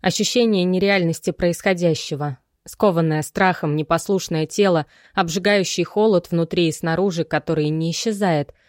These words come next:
Вот то, что я чувствую. Удивительно, что я ещё способна на чувства.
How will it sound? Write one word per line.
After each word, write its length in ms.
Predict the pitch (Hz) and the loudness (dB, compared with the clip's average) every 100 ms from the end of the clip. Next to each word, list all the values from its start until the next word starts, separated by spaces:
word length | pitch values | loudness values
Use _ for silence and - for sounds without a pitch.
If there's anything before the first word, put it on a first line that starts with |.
| _ _ | _ _
Вот 320 | 190 202 185 | -2 0 0
то, 140 | - 220 | 0 0
что 180 | - 170 | 0 0
я 160 | 160 | 0
чувствую. 720 | 151 - 170 - 147 143 143 _ _ _ _ _ | -2 -6 -8 -8 -6 -6 -8 _ _ _ _ _
Удивительно, 600 | 214 220 269 - 180 170 | 0 2 0 0 0 0
что 280 | - 170 156 | 0 -2 0
я 180 | 160 | 0
ещё 200 | 156 - | -2 -2
способна 520 | 165 175 160 202 160 156 | -2 -2 0 -2 0 -2
на 160 | 156 | -2
чувства. 600 | 156 190 156 - 147 135 | -4 -6 -6 -6 -6 -6